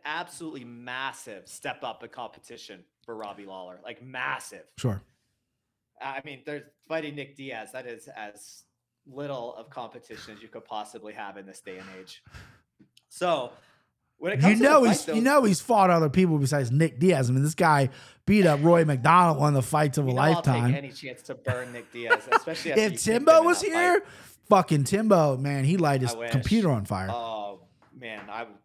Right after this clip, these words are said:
Speaker 1: yeah, I would go right on
Speaker 2: <laughs>
Speaker 1: it. Um, yeah, it is a step up in competition. I don't know how much of one, really, though. Uh,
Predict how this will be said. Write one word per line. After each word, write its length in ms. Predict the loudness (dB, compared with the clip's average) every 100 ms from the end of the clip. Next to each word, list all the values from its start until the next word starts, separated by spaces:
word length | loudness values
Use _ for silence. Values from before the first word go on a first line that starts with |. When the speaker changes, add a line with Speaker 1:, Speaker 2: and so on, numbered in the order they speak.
| _
Speaker 1:
yeah, 200 | -12 -12
I 40 | -12
would 120 | -14
go 100 | -16
right 220 | -6 -4
on 540 | -4 -6 -10 -10 -4 -4
Speaker 2:
<laughs> 1300 | -4 -6 -6 -8 -12 -14 -16 _ _ _ _ _ -18
Speaker 1:
it. 100 | -14 -14 -14 -18 -20 _ _ -10
Um, 380 | -8 -6 -8 -10 -14 -20 -6
yeah, 260 | 0 0 0
it 80 |
is 200 | -2 -4
a 60 | -8
step 320 | -8 -10 -4
up 180 | -4 -4
in 100 | -6
competition. 580 | -8 -8 -10 -12 -10 -8
I 100 | -6
don't 140 | -6
know 60 | -8
how 140 | -10
much 260 | -10 -12 -14
of 100 | -14
one, 200 | -14 -14
really, 240 | -14 -16 -14
though. 340 | -14 -14 -14
Uh, 280 | -14 -14